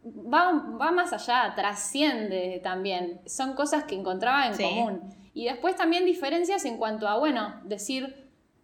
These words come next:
Speaker 1: eh, claro, yo, por ejemplo, tengo compañeras que, que trabajaron en otros países en compañías similares y que por ahí tenían armado,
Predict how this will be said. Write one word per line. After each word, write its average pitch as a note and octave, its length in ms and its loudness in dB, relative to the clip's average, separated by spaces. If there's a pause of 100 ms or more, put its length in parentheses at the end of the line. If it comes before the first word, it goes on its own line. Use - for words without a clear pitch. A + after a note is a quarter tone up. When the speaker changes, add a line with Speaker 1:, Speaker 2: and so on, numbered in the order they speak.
(200)
Speaker 1:
eh, G3+ 580 0
claro, B3 320 2
yo, A#3+ 220 -2
por A#3+ 100 -2
ejemplo, A#3+ 300 -2
tengo A#3+ 200 -2
compañeras A#3+ 680 0
que, F#3 520 -4 (640)
que F#3 320 -2
trabajaron A#3 640 2
en C4 340 0
otros A#3 300 0
países C4+ 680 0 (720)
en F#3 180 -6
compañías F#3+ 580 0
similares B3+ 680 0 (260)
y G#3 120 -10
que G3+ 120 -2
por G3+ 160 -4
ahí A3 140 0
tenían B3 300 -2
armado, A#3+ 720 0